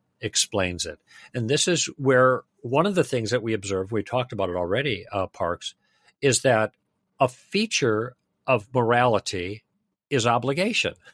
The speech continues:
<laughs> In other words, morality just doesn't sit out there like a sign, kindness, but rather we have an obligation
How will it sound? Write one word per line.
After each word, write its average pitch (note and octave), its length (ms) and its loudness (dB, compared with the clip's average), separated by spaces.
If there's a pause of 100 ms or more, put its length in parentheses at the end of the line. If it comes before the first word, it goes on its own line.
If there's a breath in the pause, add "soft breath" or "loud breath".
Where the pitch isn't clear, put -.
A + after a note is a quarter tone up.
<laughs> - 1120 -20
In C#3 100 -2
other D#3+ 200 6
words, A#2 460 4
morality D3 520 4
just C3 280 0
doesn't A#2 280 0
sit - 400 2
out G2 280 0
there G2 460 0 (220)
like G2+ 140 -4
a G2+ 60 -4
sign, A2+ 520 2
kindness, A2+ 720 0 (1080)
but D3 200 2
rather D#3 440 4
we C3+ 260 -2
have B2+ 240 0
an A#2 60 -4
obligation G#2 800 -2